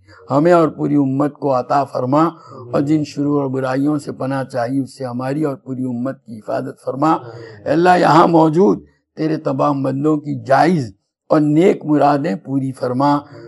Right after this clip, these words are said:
جو مانگا وہ بھی عطا فرما، جو مانگنے سے رہ گیا وہ بھی عطا فرما۔ آج تک تجھ سے مانگ کر کبھی محروم نہیں ہوئے، اب بھی اور آئندہ بھی محروم نہ فرما۔ ربنا تقبل منا انک انت السمیع العلیم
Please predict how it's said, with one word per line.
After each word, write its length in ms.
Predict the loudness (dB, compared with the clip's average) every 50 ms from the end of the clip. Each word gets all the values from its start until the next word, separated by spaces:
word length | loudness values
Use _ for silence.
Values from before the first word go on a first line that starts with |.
| -12 -4 -2
جو 100 | -2 0
مانگا 420 | 2 2 2 2 2 4 2 2
وہ 180 | 2 2 -2 -4
بھی 180 | -4 -2 -2
عطا 260 | -2 0 0 -2 -2
فرما، 420 | -2 -4 -6 -6 -4 -4 -4 -4 -4
جو 140 | -4 -6 -6
مانگنے 400 | -4 -4 -4 -2 -2 -4 -4 -6
سے 180 | -6 -6 -6
رہ 160 | -6 -6 -6 -6 -6
گیا 240 | -6 -4 -4 -4
وہ 160 | -6 -6 -8 -8
بھی 160 | -4 -4 -4
عطا 240 | -2 0 -2 -2 -2
فرما۔ 400 | -2 -4 -4 0 2 2 2 0 0 -6 -14 -20 -20 -20 -8 -4
آج 340 | 0 0 0 0 -2 -4
تک 280 | -6 -6 -6 -6 -6 -6
تجھ 200 | -10 -12 -12 -8
سے 120 | -6 -6 -4
مانگ 340 | -4 -4 -4 -2 -2 -4 0
کر 220 | 4 4 4 4 2 -4 -16 _ _ _ _ -6
کبھی 240 | -4 -2 0 0
محروم 440 | 0 0 -2 -2 0 2 2 4 4
نہیں 240 | 4 2 2 2 2
ہوئے، 260 | 2 2 2 0 -2 -6 -10 _ _ _ _ _ _
اب 100 | -6 -6
بھی 200 | -6 -4 -4 -2
اور 140 | 0 0 0
آئندہ 340 | -2 -2 -4 -4 -4 -4
بھی 180 | -4 -4 -6 -6
محروم 380 | -8 -8 -8 -8 -6 -6 -6 -6
نہ 80 | -6 -8 -8 -8
فرما۔ 300 | -6 -4 -4 -2 -4 -4 -6 -8 _ _ _ _ -20 -20 -20 -20 -20 -14 -8 -4 -2
ربنا 480 | 0 0 0 0 2 2 0 0 -2 -4
تقبل 540 | -6 -8 -6 -4 -4 -4 -2 -2 -2 -2 0
منا 400 | 0 0 0 0 0 -2 -2 -2
انک 380 | -2 -2 -4 -4 -6 -6 -6
انت 240 | -6 -6 -8 -8 -10
السمیع 420 | -12 -12 -10 -10 -6 -4 -4 -2
العلیم 500 | -2 -2 -2 -4 -2 0 2 2 2 2